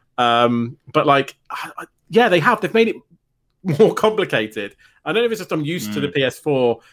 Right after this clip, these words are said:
Speaker 1: interface and stuff, but it does feel less intuitive than before. I will agree with you on that.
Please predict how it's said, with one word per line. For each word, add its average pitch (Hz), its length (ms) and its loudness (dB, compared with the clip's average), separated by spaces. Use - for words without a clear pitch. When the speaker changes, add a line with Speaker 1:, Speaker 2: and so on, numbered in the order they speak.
Speaker 1:
interface 139 580 -2
and 110 80 -14
stuff, - 240 -12
but 117 120 -6
it 117 100 -8
does 147 220 -4
feel 147 300 -2
less - 540 -4
intuitive 110 720 -4
than 98 160 -10
before. 98 400 -10
I 104 60 -6
will 107 180 -4
agree 95 220 -6
with 113 100 -10
you 110 120 -10
on 95 100 -10
that. 87 160 -12